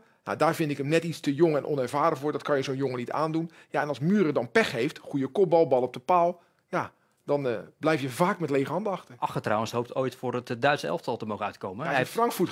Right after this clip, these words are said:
Speaker 1: geboren.
Speaker 2: Ja, hij heeft ook alleen een Duits paspoort. Hij heeft helemaal geen Nederlands paspoort. Dus
Speaker 1: Ja,
Speaker 2: hij
Speaker 1: dan,
Speaker 2: kan voor
Speaker 1: dan,
Speaker 2: Duitsland
Speaker 1: ja, dan
Speaker 2: uitkomen.
Speaker 1: kan hij wel hopen dat hij voor Nederland uitkomt, maar dat heeft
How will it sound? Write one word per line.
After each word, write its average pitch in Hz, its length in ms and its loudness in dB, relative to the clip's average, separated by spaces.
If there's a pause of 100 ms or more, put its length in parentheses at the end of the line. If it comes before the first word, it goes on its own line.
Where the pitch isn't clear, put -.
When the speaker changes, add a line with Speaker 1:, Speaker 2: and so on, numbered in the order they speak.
(100)
Speaker 1:
geboren. 220 260 -2
Speaker 2:
Ja, 190 60 0
hij 190 80 6
heeft 233 160 4
ook 208 60 -2
alleen 208 160 4
een 160 120 2
Duits 147 240 4
paspoort. 180 300 -2
Hij 135 80 0
heeft 180 140 -2
helemaal 208 200 -6
geen 190 100 -4
Nederlands 165 300 -6
paspoort. 123 420 -10
Dus 120 100 -12
Speaker 1:
Ja, 139 60 -4
Speaker 2:
hij 123 80 -2
Speaker 1:
dan, 117 100 -2
Speaker 2:
kan 123 100 -10
voor 143 120 -2
Speaker 1:
dan, 120 100 0
Speaker 2:
Duitsland 127 300 0
Speaker 1:
ja, 135 80 -6
dan 151 100 -6
Speaker 2:
uitkomen. 151 100 -4
Speaker 1:
kan 143 100 -2
hij 147 80 -2
wel 135 100 0
hopen 156 140 2
dat 151 80 2
hij 120 80 -6
voor 147 80 -2
Nederland 180 260 4
uitkomt, 127 220 -4
maar 151 100 -2
dat 156 120 0
heeft - 40 0